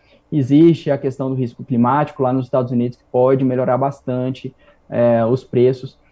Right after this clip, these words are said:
A gente já vê isso, inclusive, nos prêmios, né, melhorando em agosto, setembro, já estão, é, oscilando ali próximo do zero e até positivos, é, na, no grão da, da oleaginosa.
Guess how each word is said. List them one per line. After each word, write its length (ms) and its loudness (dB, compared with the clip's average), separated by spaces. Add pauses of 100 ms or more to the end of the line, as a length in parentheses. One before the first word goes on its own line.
(160)
A 100 -6
gente 220 -2
já 120 2
vê 160 0
isso, 560 0
inclusive, 500 -4
nos 220 -4
prêmios, 640 -2 (240)
né, 300 -4
melhorando 500 0
em 40 -4
agosto, 440 -2
setembro, 600 -4 (720)
já 160 0
estão, 480 -2 (260)
é, 120 -6
oscilando 600 0
ali 200 -2
próximo 420 -4
do 100 -8
zero 280 -4
e 20 -4
até 180 -6
positivos, 720 -4 (300)
é, 460 0
na, 480 -6
no 100 0
grão 320 -2
da, 240 -2
da 100 -6
oleaginosa. 540 -6